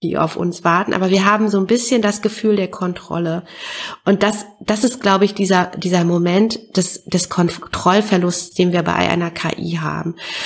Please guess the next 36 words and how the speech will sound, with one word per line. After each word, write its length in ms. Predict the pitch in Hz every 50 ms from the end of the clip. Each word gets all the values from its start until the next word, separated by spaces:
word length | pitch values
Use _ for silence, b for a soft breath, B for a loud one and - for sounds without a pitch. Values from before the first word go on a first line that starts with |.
| B B B
Aber 240 | B 185 196 202 190
wir 100 | 208 220
verwenden 540 | 214 - 220 185 190 196 226 277 269 233 202
diese 260 | - 170 160 165 165
Systeme 640 | 160 - 170 165 160 - - - - 175 175 175 175
ja 220 | 170 170 165 - -
auch 120 | - -
beim 240 | - 196 190 - -
autonomen 580 | 180 185 190 - 214 208 196 190 185 180 180 175
Fahren, 520 | - - 196 190 190 202 226 233 233 233 B B B B B B B B B -
ähm, 440 | 202 196 196 196 196 190 196 196 - _ _ _ _ _
gibt 180 | - 202 - -
es 140 | 220 220 -
ja 100 | 208 190
dann 160 | 196 190 185
irgendwann 1120 | - - 196 196 190 220 214 214 - 190 185 185 180 185 185 185 185 - - - - 180 180
diesen, 640 | 190 180 175 - - 175 170 - - - - - - - _ _ _
also 320 | - 175 170 165 170 165
diesen 340 | 165 165 - 170 170 - 170
Emergency 720 | - - 175 170 175 185 220 247 - 277 262 - - 233
Brake, 460 | 214 220 202 208 196 196 202 208 214 B B B B B B
wenn 160 | 190 190 190
das 180 | 190 185 180
System 440 | - 175 - - - 220 214 214 214
gerade 320 | 214 - 180 180 180 196 190
nicht 240 | 196 196 196 -
weiß, 340 | 180 175 175 185 190 185 -
was 180 | 185 175 180 -
es 180 | 170 - -
tun 360 | - - - 208 226 262 285 269
soll, 500 | 277 247 220 220 220 220 220 220 202 -
weil 220 | 190 185 185 190
es 180 | 196 196 - -
dafür 440 | - 165 196 185 180 - - 196 196
nicht 260 | 190 190 185 190 -
mehr, 340 | 185 175 175 175 175 180 180